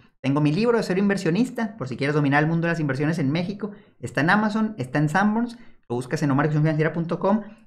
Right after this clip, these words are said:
diagonal libros. Tenemos el podcast con Manolo del Lago de los Business, Campeones Financieros, para que nos escuches en Spotify, Apple Podcast y demás plataformas.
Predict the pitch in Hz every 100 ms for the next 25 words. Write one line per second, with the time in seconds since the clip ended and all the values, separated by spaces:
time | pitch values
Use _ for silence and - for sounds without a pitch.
0 | - 110 113 117 135 170 226 226 226 -
1 | 139 135 156 143 - 196 208 220 214 156
2 | 139 165 156 175 170 135 180 226 220 156
3 | 156 175 175 170 139 202 220 233 - -
4 | _ - 117 113 143 156 120 117 165 170
5 | 156 160 160 180 180 156 147 - 185 208
6 | 175 175 202 196 - 180 202 233